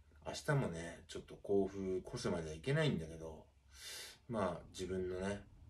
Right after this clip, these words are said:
江戸川区平井にあるとんかつパンパンで、応援してます。まあ、明日は、絶対、是が非でも、ポイントスリー取って、あわよくば、首位になれる可能性あるからね。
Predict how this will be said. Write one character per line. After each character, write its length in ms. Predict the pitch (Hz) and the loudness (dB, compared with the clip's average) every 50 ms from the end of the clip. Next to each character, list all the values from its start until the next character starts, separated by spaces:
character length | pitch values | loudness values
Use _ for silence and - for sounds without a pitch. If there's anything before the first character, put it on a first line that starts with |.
| - - - - - | -16 -16 -16 -14 -8
江 120 | - 87 82 | -4 -2 -2
戸 120 | 90 82 | 0 0
川 160 | 90 87 85 | 0 0 -2
区 100 | - - | -4 -6
平 260 | - - - 90 90 | -8 -6 -4 -2 -2
井 60 | 90 92 | -2 0
に 100 | 90 85 | -2 -2
あ 60 | 78 | -4
る 80 | 76 | -6
と 120 | 73 - 85 | -8 -10 -8
ん 40 | 80 | -6
か 80 | 90 | -6
つ 80 | 92 - | -4 -2
パ 120 | - 110 | -2 -2
ン 60 | 113 | 0
パ 100 | 110 98 | 0 -2
ン 100 | 87 82 | -4 -4
で、 220 | 82 82 80 80 - - - - - - - - - - - - - - - - - - - - - - - | -4 -8 -8 -10 -14 -18 -20 -20 -16 -14 -12 -12 -12 -12 -12 -14 -14 -16 -16 -18 -20 -20 -20 -20 -20 -10 -4
応 200 | 87 87 87 85 | -2 0 0 0
援 80 | 82 | 0
し 120 | 78 71 - | -2 -4 -4
て 80 | - | -6
ま 100 | 71 71 | -6 -8
す。 800 | 73 - - - - - - - - - - - - - - - - _ - | -8 -10 -10 -10 -10 -10 -10 -10 -10 -12 -12 -12 -14 -14 -16 -18 -20 _ -12
ま 100 | 95 - | -10 -8
あ、 20 | - | -6
明 60 | - - - - 92 85 | -6 -6 -4 -4 -2 -2
日 40 | |
は、 140 | 80 - - - - _ _ _ _ _ _ _ _ _ _ _ _ _ _ - _ _ - - | -2 -2 -4 -8 -14 _ _ _ _ _ _ _ _ _ _ _ _ _ _ -20 _ _ -12 -6
絶 200 | - 98 - 71 | -4 -4 -2 0
対、 280 | - - 85 73 - - - _ _ _ _ _ _ _ - - _ _ _ _ | 0 0 0 0 -2 -8 -16 _ _ _ _ _ _ _ -20 -20 _ _ _ _
是 200 | - - 101 98 | 0 4 4 6
が 80 | 92 87 | 6 4
非 120 | 82 82 | 2 -2
で 60 | 76 76 | -4 -6
も、 140 | 73 71 - - _ - | -6 -8 -10 -14 _ 2
ポ 160 | - 104 98 | 6 6 6
イ 40 | 92 | 6
ン 60 | 87 | 6
ト 80 | 82 - | 2 0
ス 200 | - - - 95 | 0 0 0 2
リ 180 | 98 98 82 | 2 2 0
ー 20 | - | 0
取 140 | - 80 - | -2 -8 -10
っ 20 | |
て、 320 | - - - 78 - - - _ _ _ _ _ _ _ _ _ | -10 -10 -12 -12 -12 -14 -18 _ _ _ _ _ _ _ _ _
あ 60 | - - | 6 6
わ 200 | - 135 143 147 | 8 10 10 8
よ 100 | 156 147 | 8 6
く 140 | - - | 2 -4
ば、 160 | - - - - _ - - - - | -8 -8 -10 -12 _ -6 -4 0 4
首 220 | - 160 139 110 90 | 8 8 8 8 8
位 40 | |
に 60 | 85 85 | 6 4
な 120 | 87 92 | 6 6
れ 80 | 101 98 | 6 6
る 100 | - - | 4 2
可 200 | - - - 131 | 2 4 8 10
能 180 | 147 165 165 147 | 10 10 10 8
性 160 | - - 135 | 8 8 6
あ 60 | 127 | 6
る 80 | 127 - | 6 4
か 100 | - 120 | 0 -4
ら 80 | - - | -6 -8
ね。 60 | - | -10